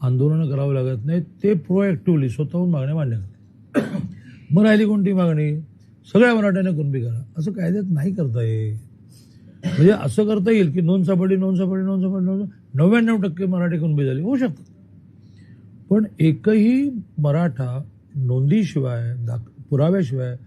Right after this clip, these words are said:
कुणबी नाही करता येणार. कोर्टात जाऊन अडकवायचं आहे का?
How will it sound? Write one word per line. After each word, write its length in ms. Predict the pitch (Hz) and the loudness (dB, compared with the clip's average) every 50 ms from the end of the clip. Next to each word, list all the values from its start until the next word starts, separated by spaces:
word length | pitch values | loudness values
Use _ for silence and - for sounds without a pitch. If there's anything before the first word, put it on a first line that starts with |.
| - - - - - - - | -20 -20 -20 -20 -10 -4 -2
कुणबी 220 | 180 180 202 233 | 0 2 2 0
नाही 220 | 220 240 254 269 | 0 -2 -2 -2
करता 260 | 226 247 220 202 202 190 | 0 0 0 0 2 2
येणार. 360 | 185 170 160 160 156 160 156 | 2 2 2 0 0 -2 -2
कोर्टात 360 | 135 - 170 170 156 156 202 | -4 -4 -4 -4 -2 -2 -2
जाऊन 200 | 185 180 208 202 | 0 0 0 2
अडकवायचं 440 | 202 185 175 151 185 180 170 156 156 | 2 0 0 0 0 0 0 0 0
आहे 100 | 151 143 | 0 -2
का? 480 | 127 135 135 135 135 135 135 135 131 | -2 -4 -4 -6 -6 -6 -6 -8 -10